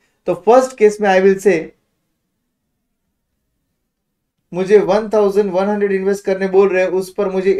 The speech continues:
एट परसेंट के हिसाब से एटी एट मिलना चाहिए था,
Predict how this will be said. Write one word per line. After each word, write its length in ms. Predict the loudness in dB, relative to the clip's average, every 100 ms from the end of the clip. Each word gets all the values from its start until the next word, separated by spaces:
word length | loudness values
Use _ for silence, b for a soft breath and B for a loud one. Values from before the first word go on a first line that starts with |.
| 0
एट 160 | 0 -6
परसेंट 340 | -8 -8 -8
के 60 | -8
हिसाब 240 | -4 -6
से 260 | -6 -8 -2
एटी 420 | -2 -2 -6 -6 0
एट 100 | 0 0
मिलना 240 | -4 -4
चाहिए 260 | -6 -6 -6
था, 240 | -8 -12